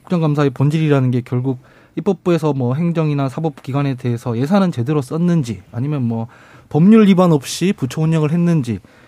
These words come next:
혹은 뭐 문제들에 대해서 제대로 대응하거나 후속 대책은 세웠는지를 따져 묻고 대안을 도출하는 건데, 이게 지금 서로 육 개월 치,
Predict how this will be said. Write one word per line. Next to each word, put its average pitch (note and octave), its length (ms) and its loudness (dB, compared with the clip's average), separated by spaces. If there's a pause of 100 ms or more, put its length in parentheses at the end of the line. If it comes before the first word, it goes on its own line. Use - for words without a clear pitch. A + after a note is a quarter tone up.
(300)
혹은 F#3+ 140 0
뭐 F3 120 2
문제들에 F#3 520 4
대해서 D3 280 0
제대로 C#3+ 300 -2
대응하거나 D3 880 -2
후속 G3+ 240 -8
대책은 D#3 320 -4
세웠는지를 D3+ 580 -2
따져 G#3+ 380 0
묻고 D3 400 -2
대안을 D3+ 380 -2
도출하는 D3 440 -8
건데, A2 400 -6 (640)
이게 A3 200 2
지금 G#3 300 0
서로 G3+ 460 2 (380)
육 G#3 180 2
개월 D4 320 2
치, A#2 440 -6